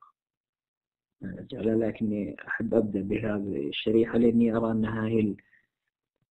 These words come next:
هي اللي فعلًا تشرح الموضوع بشكل أكبر. آه، التسويق هو عبارة عن مجموعة من العناصر والعوامل اللي تساهم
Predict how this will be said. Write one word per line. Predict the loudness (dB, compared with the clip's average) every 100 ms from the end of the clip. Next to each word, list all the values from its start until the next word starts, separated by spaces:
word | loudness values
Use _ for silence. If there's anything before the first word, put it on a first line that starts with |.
| 4
هي |
اللي | 4 6
فعلًا | 4 2 2 -2 -6 -12 -16 -20 _ _ _ _
تشرح | -10 -10 -8 -8 -6
الموضوع | -6 -6 -6 -8
بشكل | -10 -10 -12
أكبر. | -12 -18 -20 -20 _ _ _ -20 -20 -20 _ -4
آه، | 2 2 2 -2 -8 -14 -20 _ -14 -14
التسويق | -4 0 0 6 10 10 10 6 -12 -2
هو | 10 12 12
عبارة | 10 6 4 4 4 4 2 -2 -4
عن | 0 0 0 -4 -14 _ _ _ _ _ _ _ _ 8
مجموعة | 10 12 10 10 10 10 6 -6 0
من | 4 6
العناصر | 6 2 -2 -2 -2 -2 -4 -2
والعوامل | -2 -4 -8 -6 -4 -2 -4 -6 _ _ _ _ _ _ _ _ 8
اللي | 10 10 6
تساهم | 0 -2 4 6 6 4 2 4 2